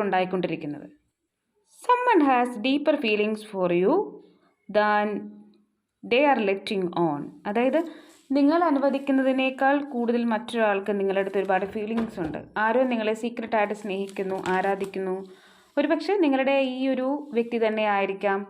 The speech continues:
ചിലപ്പോൾ അവർക്ക് തിരിച്ചു വരണമെന്നുണ്ടായിരിക്കാം. നിങ്ങളുമായിട്ടുള്ള ആ ഒരു റിലേഷൻഷിപ്പിൽ വന്നിട്ടുള്ള നല്ല കാര്യങ്ങൾ അവർ വീണ്ടും വീണ്ടും ഓർത്തെടുക്കുകയായിരിക്കാം. ഇവിടെ പവർ, you instinctively know what is right for you and, uh, you have the power to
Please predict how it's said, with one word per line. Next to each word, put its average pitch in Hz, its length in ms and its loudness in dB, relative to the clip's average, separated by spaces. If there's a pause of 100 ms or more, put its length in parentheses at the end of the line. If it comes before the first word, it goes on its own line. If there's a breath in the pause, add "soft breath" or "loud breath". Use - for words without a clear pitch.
(480 loud breath)
ചിലപ്പോൾ 254 300 0
അവർക്ക് 254 260 0
തിരിച്ചു 240 260 -2
വരണമെന്നുണ്ടായിരിക്കാം. 196 800 0 (120)
നിങ്ങളുമായിട്ടുള്ള 262 640 0 (100)
ആ 240 140 2
ഒരു 233 140 4 (680 loud breath)
റിലേഷൻഷിപ്പിൽ 226 640 -2
വന്നിട്ടുള്ള 214 460 -2
നല്ല 320 220 4 (160)
കാര്യങ്ങൾ 190 420 2
അവർ 190 120 0 (120)
വീണ്ടും 208 360 -2
വീണ്ടും 190 320 -2
ഓർത്തെടുക്കുകയായിരിക്കാം. 180 800 -4 (640)
ഇവിടെ 294 200 4 (140)
പവർ, 269 340 4 (500)
you 311 100 6 (440)
instinctively 302 720 4
know 262 120 4 (240)
what 233 220 4
is 262 80 0 (140)
right 330 260 2
for 208 160 2 (140)
you 185 100 0 (220)
and, 202 140 2 (100)
uh, 196 80 4 (140)
you 240 80 0 (120)
have 240 240 2
the 240 80 -2 (160)
power 269 240 2 (220)
to 254 80 0